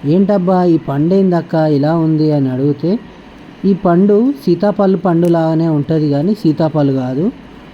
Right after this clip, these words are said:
లోపట కాయలు తీయగుంటాయి బాబు, ఈ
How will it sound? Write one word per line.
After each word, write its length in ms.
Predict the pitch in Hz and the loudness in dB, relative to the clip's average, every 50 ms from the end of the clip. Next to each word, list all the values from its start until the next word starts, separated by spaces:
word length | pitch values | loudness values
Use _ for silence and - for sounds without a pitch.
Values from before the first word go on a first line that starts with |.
| - - - 143 | -20 -8 -2 0
లోపట 400 | 147 160 175 170 220 208 175 190 180 185 226 277 - - - - - - - - | 0 0 2 0 0 0 0 0 2 2 0 -2 -6 -12 -20 -20 -20 -20 -10 -4
కాయలు 480 | - 156 151 160 180 202 202 196 196 214 226 - - | -2 0 0 2 2 2 2 2 2 0 -2 -2 -4
తీయగుంటాయి 640 | 180 165 165 180 208 214 202 190 175 170 185 175 160 | -4 -2 0 2 2 2 2 2 2 2 0 0 0
బాబు, 340 | 143 143 139 135 131 170 226 | 0 0 -2 -2 0 0 0
ఈ 240 | 233 202 185 175 | 0 0 0 -2